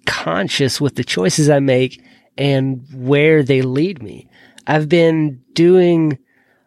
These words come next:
a lot of work thinking about where I want to go with my life, what I want my life to be when I reach the end of it. And I've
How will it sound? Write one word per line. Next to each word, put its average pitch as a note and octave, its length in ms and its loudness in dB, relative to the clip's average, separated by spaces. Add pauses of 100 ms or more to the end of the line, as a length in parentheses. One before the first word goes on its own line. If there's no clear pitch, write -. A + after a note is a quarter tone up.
(140)
a D3 100 0
lot D#3 300 2
of C3 180 -4
work D3 640 -2 (120)
thinking F3 440 0
about C3+ 340 -4
where C#3 400 0
I D#3 120 2
want C#3 180 0
to B2+ 60 -4
go A#2 180 -4
with B2+ 180 -6
my - 100 -16
life, - 340 -14
what E3 360 0
I D#3 120 4
want D3+ 400 0
my C3 220 -2
life A#2+ 580 -10 (400)
to D3+ 120 -2
be E3 540 2
when C#3+ 160 4
I C#3 60 2
reach C3+ 340 0
the A2+ 180 -6
end B2 200 -6
of F2 160 -16
it. - 120 -20 (520)
And D3 420 2 (320)
I've B2+ 340 -12